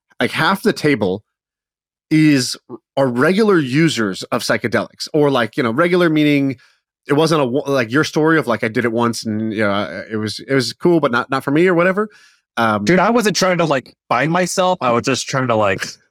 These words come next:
Speaker 2: you know, have a freaky night.
Speaker 1: Find her. <laughs>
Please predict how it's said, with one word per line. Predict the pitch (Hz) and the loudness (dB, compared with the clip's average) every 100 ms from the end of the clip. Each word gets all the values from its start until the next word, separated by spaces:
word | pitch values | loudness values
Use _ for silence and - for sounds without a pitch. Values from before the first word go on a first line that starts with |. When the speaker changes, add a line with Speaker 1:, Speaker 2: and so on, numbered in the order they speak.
| _ | _
Speaker 2:
you | 123 | 0
know, | 101 92 - - | 0 0 -4 -4
have | 107 120 | -2 -2
a | |
freaky | 107 120 110 104 | -2 -2 -2 -2
night. | 101 92 | 0 2
Speaker 1:
Find | 151 131 | 2 2
her. | 127 135 - - 214 | 2 0 -4 -6 -4
<laughs> | 208 | -2